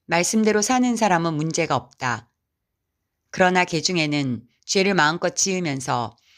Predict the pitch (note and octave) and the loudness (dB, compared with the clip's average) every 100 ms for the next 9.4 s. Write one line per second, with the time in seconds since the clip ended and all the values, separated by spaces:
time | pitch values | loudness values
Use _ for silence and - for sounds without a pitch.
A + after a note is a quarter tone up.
0 | _ - F#3 - G#3 G#3+ A3 F#3+ E3 E3 | _ -6 -4 2 2 2 2 0 2 2
1 | D3+ C3 A#3 A#3+ A#3 A3 G#3+ F#3 F3+ E3+ | 2 0 -2 -2 0 -2 2 2 2 -2
2 | D3 - C#3 C3 G#3+ A3+ B3 G#3 F3 E3+ | -6 -4 -4 -4 -6 -6 -6 -4 -4 -2
3 | G3+ F#3+ - C3+ - C3+ B2 C#3+ C#3+ B2 | -4 -4 -4 -4 -4 -2 0 0 0 -2
4 | A2 G#2 - _ _ _ _ _ _ _ | -2 -4 -6 _ _ _ _ _ _ _
5 | _ - F#3 F3+ A3 G#3+ F#3 D#3+ E3+ F3 | _ -4 -2 0 0 2 2 2 -2 -2
6 | - - C3+ A#2 - _ _ _ _ - | -2 -2 -4 -4 -8 _ _ _ _ 0
7 | G3 F#3+ F#3+ F3 - C4 B3+ A3 F3+ - | 2 4 4 4 0 -4 -2 0 0 0
8 | F#3 F#3+ F3+ F3 E3+ A#3 A3+ A#3 D#3+ C#3 | 0 2 0 0 -2 -2 -2 0 0 -2
9 | B2+ C3 A#2+ | -2 -2 -2